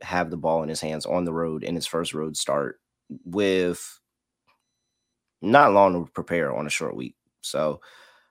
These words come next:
going with Henry. They really, really need to lean on him this game. The, the, it, it just seems like the right spot with the deadline passed and we don't have to worry about the trade talks anymore.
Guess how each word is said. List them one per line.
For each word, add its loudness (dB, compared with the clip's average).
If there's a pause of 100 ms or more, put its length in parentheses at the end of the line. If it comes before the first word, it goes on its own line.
(240)
going 8
with 6
Henry. 4 (920)
They 4
really, 4
really 2
need -2
to -8
lean -2
on 0
him -2
this -4
game. 2
The, -2 (120)
the, -2 (160)
it, 6
it 6
just 4
seems 4
like 6
the -4
right 4
spot 0
with -6
the -10
deadline 0
passed -4
and -4
we -4
don't -2
have -6
to -8
worry -4
about -6
the -14
trade -6
talks -6
anymore. -4